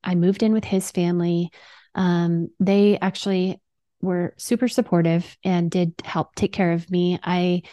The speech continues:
um, was working and, um, trying so hard to work so that I could,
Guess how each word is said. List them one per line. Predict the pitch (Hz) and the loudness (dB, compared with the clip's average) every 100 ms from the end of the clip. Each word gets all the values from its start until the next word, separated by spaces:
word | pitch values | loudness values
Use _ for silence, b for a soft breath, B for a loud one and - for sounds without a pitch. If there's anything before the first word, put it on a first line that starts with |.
| B B B B | B B B B
um, | 185 180 170 - | -2 2 0 0
was | 185 185 | -2 2
working | 220 208 226 208 208 208 - - | 0 2 2 4 4 2 -2 -6
and, | 190 175 170 170 170 170 - _ _ - | -2 -2 -2 -2 -4 -6 -12 _ _ -12
um, | 180 - - 196 - _ _ _ - - | -10 -8 -8 -8 -10 _ _ _ -20 -10
trying | - 220 208 | -2 0 0
so | - 208 | 0 0
hard | 196 185 | 0 0
to | 180 | 2
work | 175 170 | 0 -2
so | - - | -6 -4
that | 165 | -2
I | 160 | -2
could, | - 160 | -2 -4